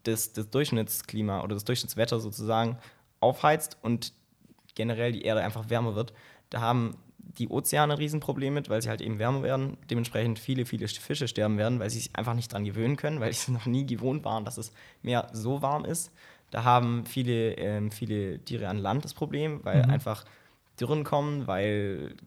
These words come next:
Speaker 1: es weniger regnen wird, weil es einfach weniger Wasser in den Seen zum Beispiel in Afrika gibt. Da werden sehr, sehr viele Menschen auch Probleme kriegen, einfach
Speaker 2: Ja.
Speaker 1: weil wir Menschen auch diese Hitze nicht aushalten können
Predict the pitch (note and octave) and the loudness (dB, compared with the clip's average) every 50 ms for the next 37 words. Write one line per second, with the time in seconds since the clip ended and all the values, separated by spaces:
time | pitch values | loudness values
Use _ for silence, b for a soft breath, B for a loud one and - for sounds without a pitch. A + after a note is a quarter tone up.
0 | - - - - - - A2 B2 A#2+ A2 G2+ G#2 G2 A2+ C3+ D3 C#3 D3 C3 C3+ | -20 -14 -12 -10 -6 -2 0 0 0 0 0 -2 0 0 -2 -2 -2 -2 -2 -2
1 | A#2+ B2+ B2+ B2+ - G2+ G#2 - - G#2+ G#2 A2 A2+ A#2 G#2+ G#2+ G#2 G2+ G2 - | 0 -2 -2 -2 -2 -4 -4 -4 -4 -4 -4 -4 -2 -2 -2 -2 -2 -2 -4 -6
2 | - - - B2 - - C3 A#2+ A2+ G#2+ G#2+ G#2+ B2 C3+ - - A#2 B2 B2+ - | -6 -6 -6 -4 -2 -2 -2 -2 -2 -4 -2 -2 -2 -2 -2 -4 -4 -4 -4 -4
3 | - A2+ - - G2 - - C#3 - D3 C3+ C3 C3+ C3 - B B B B B | -8 -6 -4 -4 -4 -4 -4 -4 -2 -2 -2 -2 -2 -4 -6 B B B B B
4 | B B _ - G#2 A2+ A2 A2+ A#2 A2+ G#2 A2+ C3+ C#3 C#3 C#3 B2+ - C3+ B2 | B B _ -2 0 2 2 2 2 2 2 2 2 4 2 0 0 0 0 2
5 | B2+ A#2+ A2 A2 C3 D#3+ D#3+ - - G2+ - - A2 - - A#2+ G#2 A2 A2 A2+ | 2 2 2 2 0 0 -2 -2 -4 -4 -4 -4 -6 -4 -4 -4 -2 0 0 0
6 | A2+ - - B2 A#2+ C3+ D3 C#3+ B B B B B - - F#2 A#2 B2 C3+ B2+ | -2 -2 -2 -2 -2 -2 -2 -4 B B B B B -6 -4 -4 0 4 6 6
7 | C3 C3+ G#2+ A2+ A#2 A#2 G#2 G2+ A2 A2 A2 G#2+ C#3 D#3+ - - - - - D2+ | 8 8 6 4 2 2 0 -2 -4 -2 0 0 0 -2 -2 -4 -6 -4 -2 -2
8 | G#2+ B2 - B B B B _ - A2+ A2 B2+ A#2+ - D#3+ E3 E3 - - G#2+ | -2 -2 -2 B B B B _ -8 -2 0 0 2 2 2 2 2 0 0 0
9 | G#2+ - - - F#3 G3+ - - - F2+ - - G#2+ - - G2 G#2 B2+ | -2 0 0 0 0 0 0 -2 -4 -4 -4 -6 -6 -6 -4 -4 -2 -4